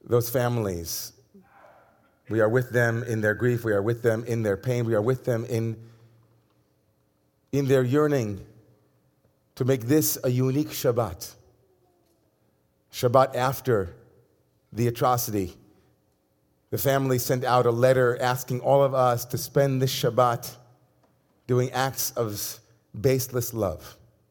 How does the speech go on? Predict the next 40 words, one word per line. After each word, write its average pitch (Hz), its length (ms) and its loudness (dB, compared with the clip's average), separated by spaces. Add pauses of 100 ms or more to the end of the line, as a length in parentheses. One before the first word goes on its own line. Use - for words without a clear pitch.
(420)
Avat 110 320 -2
chinam. 95 500 -8 (1600)
I'll 113 100 2
read 127 180 0
you 117 80 0
that - 160 0
letter 107 340 2 (920)
in 120 100 2
a 120 60 4
minute, 117 280 0
but 117 240 -2 (460)
we 139 140 0
are 120 80 2
with 110 220 -4
them. 95 280 -6 (2500)
So 127 300 0 (880)
it 135 120 0
isn't 151 340 2
an 135 80 -4
enviable 135 420 0
position 113 360 -4
for 104 80 -10
me 117 80 -2
to 104 80 -4
be 101 80 -6
standing 117 400 -4
here, 95 320 -6 (400)
because 117 220 -4
all 135 180 0
I - 20 0
want 131 140 0
to 120 40 -2
say 127 200 -2
to 120 40 -6
you 117 120 -2
is, 110 160 -4 (100)
what 123 180 -4
can 107 120 -12
I 98 60 -12
say? 92 260 -10